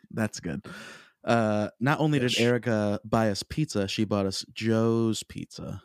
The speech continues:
Speaker 1: which
Speaker 2: Mm.
Speaker 1: if you're gonna get pizza in New York, you get Joe's Pizza. That's just,
Speaker 2: Yeah.
Speaker 1: you get Joe's. Um,
Speaker 2: It is
Speaker 1: and, you
Speaker 2: what it
Speaker 1: know, we
Speaker 2: is.
Speaker 1: don't have to get too deep in the weeds here, but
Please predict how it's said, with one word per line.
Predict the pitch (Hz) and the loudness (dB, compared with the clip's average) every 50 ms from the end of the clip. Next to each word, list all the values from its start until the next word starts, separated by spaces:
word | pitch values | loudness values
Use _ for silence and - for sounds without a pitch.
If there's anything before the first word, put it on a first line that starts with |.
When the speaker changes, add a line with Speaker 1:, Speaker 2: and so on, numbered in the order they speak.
| _ _ _ _ _ _ _ | _ _ _ _ _ _ _
Speaker 1:
which | - 98 101 123 127 131 131 131 131 127 | 0 0 2 4 6 6 6 6 6 4
Speaker 2:
Mm. | 120 113 110 107 - - - - _ _ _ | 2 0 -2 -6 -12 -16 -20 -20 _ _ _
Speaker 1:
if | 113 - | 2 4
you're | 139 139 | 4 4
gonna | 156 165 | 4 2
get | 185 - - | 0 0 2
pizza | 139 139 - - 147 | 0 0 2 0 -2
in | 143 | 0
New | 147 156 | 0 0
York, | 147 117 101 98 104 - _ | 0 0 -2 -2 -4 -6 _
you | - 127 117 | -6 -2 -2
get | 127 135 | -2 -2
Joe's | 131 127 131 131 - | 0 -2 -2 -2 -4
Pizza. | - 190 202 - - - - - _ _ _ _ _ - | -6 -10 -10 -10 -14 -20 -20 -20 _ _ _ _ _ -6
That's | 110 113 - | -6 -4 -4
just, | - 123 117 - - - | -4 -6 -6 -6 -8 -10
Speaker 2:
Yeah. | - - - - _ _ _ - | -12 -18 -20 -20 _ _ _ -8
Speaker 1:
you | - 113 113 | -6 -2 0
get | 127 147 - | 0 0 0
Joe's. | - 104 87 - - - - _ _ _ _ _ _ _ _ _ _ - - _ _ _ _ _ _ _ _ - | 0 -4 -4 -4 -6 -16 -20 _ _ _ _ _ _ _ _ _ _ -20 -20 _ _ _ _ _ _ _ _ 2
Um, | 135 139 139 143 139 139 139 135 117 - _ _ _ _ _ _ _ _ _ _ _ | 4 4 6 4 2 2 -2 -4 -6 -12 _ _ _ _ _ _ _ _ _ _ _
Speaker 2:
It | - 107 113 | -10 -2 0
is | 117 135 135 131 131 131 131 151 | 2 4 4 4 2 2 2 4
Speaker 1:
and, | 156 165 208 | 6 6 8
you | 226 | 8
Speaker 2:
what | |
it | 180 151 | 8 8
Speaker 1:
know, | 160 | 6
we | 175 | 6
Speaker 2:
is. | |
Speaker 1:
don't | 175 185 185 | 6 4 2
have | 185 - | 2 0
to | - | 2
get | 156 151 165 165 - - _ | 4 4 4 4 2 -2 _
too | - 165 160 | 2 2 4
deep | 147 156 156 - | 4 2 2 2
in | 151 147 | 2 2
the | 135 120 | 4 4
weeds | 120 127 139 127 - | 4 2 2 0 0
here, | - 143 143 151 147 | 0 0 2 2 0
but | 117 107 110 107 - | 2 2 2 2 2